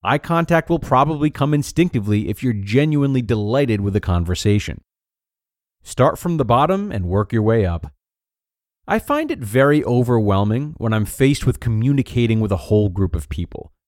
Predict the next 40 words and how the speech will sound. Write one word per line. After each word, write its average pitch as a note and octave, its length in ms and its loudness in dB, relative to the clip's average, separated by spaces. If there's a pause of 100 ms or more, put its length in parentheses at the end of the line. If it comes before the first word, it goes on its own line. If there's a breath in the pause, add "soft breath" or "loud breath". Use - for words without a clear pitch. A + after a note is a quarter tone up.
(440)
Instead, D#3 640 0
what C3 120 2
I C3+ 80 4
do G#2+ 320 0
is F#2+ 100 -4
start B2+ 340 2
with G#2 140 -2
one E3 240 0
person G2 640 -2 (100)
and A#2 160 -2
then B2 140 2
let B2 280 0
that D#3+ 280 0
person A2 320 -2
introduce A2 500 -2
me. C#2 220 -10 (520)
Or A3 360 4 (260)
I C3+ 80 2
try F#3 240 2
to D3+ 180 2
ease G3 240 -4
into C3+ 240 2
a A#2+ 60 2
conversation A2 720 0
between A#2+ 300 0
the A2 80 0
person A2+ 380 0
and G2+ 120 4
the G#2+ 100 0
other C3 200 2
person, F2 560 -2
but G#2 80 -2
not F#2+ 180 2
interrupt. F2+ 560 0 (580)
Introverts D#3 460 0
are C3+ 80 4
better B2+ 300 2
at F#2+ 100 -2
one-on-one G2 540 0
discussions. - 680 -6